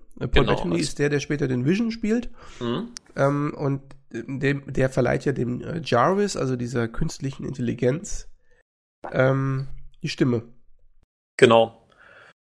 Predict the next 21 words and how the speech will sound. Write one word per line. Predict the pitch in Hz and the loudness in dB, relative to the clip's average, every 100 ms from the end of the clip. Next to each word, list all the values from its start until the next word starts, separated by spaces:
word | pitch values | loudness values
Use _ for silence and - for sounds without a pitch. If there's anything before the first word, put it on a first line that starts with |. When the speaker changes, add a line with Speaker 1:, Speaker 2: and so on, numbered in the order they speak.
| - | 2
Speaker 2:
Und | 120 | 4
da | |
gehen | 117 131 | 4 2
wir | 139 | 0
mal | 120 | 0
kurz | 135 127 | -2 -6
auf | 131 | -6
die | 117 | -6
Comics | - 117 165 - | -4 -2 -4 -2
ein. | 113 120 | 0 0
In | 117 | -2
den | 113 - | -10 -2
Comics | 117 165 143 | -2 0 -2
ist | - - - | -6 -8 0
Jarvis | 123 127 135 - | 2 2 -2 -6
der | 127 120 | -2 0
Butler | 117 - 123 123 117 - - | 0 0 0 0 -2 -4 -12
von | 123 117 | -12 -10
Tony | 123 123 | -10 -10
Stark. | - - 131 - - - - _ _ _ _ | -8 0 0 0 -10 -20 -20 _ _ _ _
Und | - 127 127 | -4 -2 -4